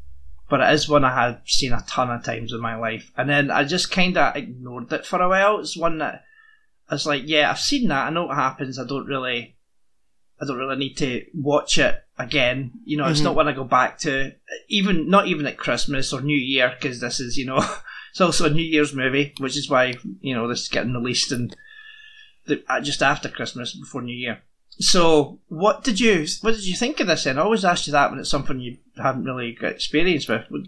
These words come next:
Speaker 1: what did you think of it? <sighs> Or will we get into that? <laughs>
Speaker 2: We'll get into it,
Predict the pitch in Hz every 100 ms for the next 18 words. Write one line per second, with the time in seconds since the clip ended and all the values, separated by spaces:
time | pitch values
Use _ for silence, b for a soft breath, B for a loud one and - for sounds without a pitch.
0 | - 147 - 131 135 147 147 131 107 -
1 | - - - - - - _ _ _ _
2 | _ _ - - - 156 156 151 156 151
3 | 180 165 147 143 - 170 - - - -
4 | - - 196 208 190 185 - - 226 269
5 | 294 269 240 214 208 208 185 180 180 170